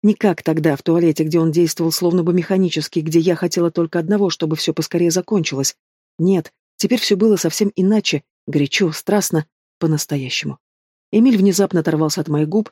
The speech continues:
его руки замерли у меня на бёдрах, и я распахнула глаза, испугавшись того, что всё это было лишь какой-то шуткой или непонятной мне проверкой. Но он шумно выдохнул то, чего я совсем не ожидала. «О ком ты думаешь сейчас?»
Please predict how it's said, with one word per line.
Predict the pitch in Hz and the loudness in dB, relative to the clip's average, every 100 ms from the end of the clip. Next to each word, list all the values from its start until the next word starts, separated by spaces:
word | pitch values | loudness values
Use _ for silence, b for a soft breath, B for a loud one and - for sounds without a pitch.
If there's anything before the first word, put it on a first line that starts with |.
| _ _ - | _ _ -4
его | 160 170 | 0 2
руки | 165 170 | 2 0
замерли | 175 175 156 - | 2 2 0 -2
у | 165 | 0
меня | 170 165 | 0 0
на | 165 | 0
бёдрах, | 220 214 208 - _ _ | 0 0 -2 -6 _ _
и | 165 | -2
я | 175 | -2
распахнула | - 185 - 202 196 | -2 -6 0 0 2
глаза, | 226 208 - | 2 2 0
испугавшись | - - 190 190 - 160 | -6 -6 -2 -2 -2 -6
того, | - 180 | -4 -4
что | 202 175 | -2 -4
всё | - 220 | -2 -2
это | 202 | 0
было | 175 175 | 0 2
лишь | 170 | 0
какой-то | - 180 202 | -4 -4 -4
шуткой | 214 247 - 185 - _ _ 175 | -4 -6 -2 -4 -4 _ _ 0
или | 175 | 2
непонятной | 170 175 196 196 | 2 2 2 2
мне | 185 180 | 2 2
проверкой. | 185 170 139 147 135 _ _ _ _ 175 | 0 0 0 0 -4 _ _ _ _ 0
Но | 175 | 2
он | 165 | 2
шумно | 202 180 160 | 2 2 2
выдохнул | 185 170 185 165 | 2 2 0 -2
то, | - 196 | 0 -2
чего | - 165 | 0 0
я | 156 | 0
совсем | 151 - 160 151 | -2 -2 -2 0
не | |
ожидала. | 147 147 143 139 135 _ _ _ _ _ - | 0 0 0 -2 -4 _ _ _ _ _ -10
«О | 143 | -6
ком | - 185 156 | 2 2 2
ты | 147 | 0
думаешь | 156 143 135 | 0 0 -2
сейчас?» | - 139 - 135 - | -4 -4 -4 -6 -8